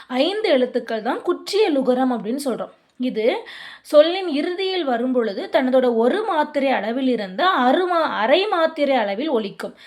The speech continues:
ஃபர்ஸ்ட் மாத்திரை அளவுன்னு என்னது? ஒரு சொல் ஒலிக்கிறதுக்கு எடுத்துக்கொள்ளக்கூடிய கால அளவு தான் மாத்திரை அப்படின்னு சொல்றோம்.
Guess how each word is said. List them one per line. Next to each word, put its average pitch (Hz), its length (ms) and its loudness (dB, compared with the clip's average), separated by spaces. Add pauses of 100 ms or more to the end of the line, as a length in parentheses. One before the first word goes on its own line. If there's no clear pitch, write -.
(140)
ஃபர்ஸ்ட் 302 200 2
மாத்திரை 370 600 2
அளவுன்னு 311 380 4
என்னது? 294 380 0 (140)
ஒரு 233 160 -2
சொல் 330 380 4 (340)
ஒலிக்கிறதுக்கு 320 560 2 (140)
எடுத்துக்கொள்ளக்கூடிய 277 760 -2
கால 277 380 4
அளவு 247 240 -2
தான் 269 160 -6
மாத்திரை 247 520 -2
அப்படின்னு 220 280 -8
சொல்றோம். 175 240 -8